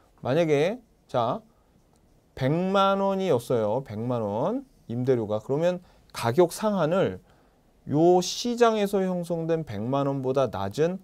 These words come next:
오십만 원의, 어, 상한, 백만 원보다 낮은 곳에 오십만 원이나 팔십만 원, 여기에 상한선을 둬야지 백만 원보다 높은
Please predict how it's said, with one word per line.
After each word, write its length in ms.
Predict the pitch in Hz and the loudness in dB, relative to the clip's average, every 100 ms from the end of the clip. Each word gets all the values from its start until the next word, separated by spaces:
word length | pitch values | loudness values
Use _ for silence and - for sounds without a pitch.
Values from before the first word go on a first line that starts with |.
| _ _ _ | _ _ _
오십만 1300 | 104 120 143 175 180 233 233 226 190 - - 117 123 | -4 0 2 0 0 -2 -2 -2 -4 -8 -6 -2 0
원의, 460 | 131 127 156 226 254 - _ _ _ _ | 0 0 2 0 -4 -12 _ _ _ _
어, 240 | 110 107 - | -2 -2 -2
상한, 760 | - - 226 226 220 214 185 - _ _ _ _ | -10 -6 -4 0 2 2 0 -10 _ _ _ _
백만 440 | - 127 165 185 185 | -4 0 2 4 2
원보다 300 | 180 175 156 | 4 4 4
낮은 640 | 101 110 123 196 208 196 | 2 0 4 2 2 2
곳에 420 | 175 165 190 127 - | 2 4 4 4 2
오십만 420 | 127 165 185 170 | 0 0 2 2
원이나 240 | 160 147 | 2 0
팔십만 440 | 143 240 - 196 143 | -2 -6 -2 0 2
원, 320 | 113 147 254 - _ _ _ _ | 0 -2 -6 -16 _ _ _ _
여기에 420 | 127 147 180 220 | 6 6 8 6
상한선을 1200 | 220 - 240 233 226 220 202 202 185 180 196 180 170 | 6 2 -2 0 4 4 4 0 -4 -4 -2 -2 -2
둬야지 680 | 120 117 113 185 190 104 - _ _ _ | 2 2 2 2 0 0 -4 _ _ _
백만 460 | - 113 147 170 175 | -6 -2 0 2 2
원보다 440 | 170 170 160 160 | 2 0 0 2
높은 480 | 147 113 - 180 190 | 2 -2 -2 -4 -4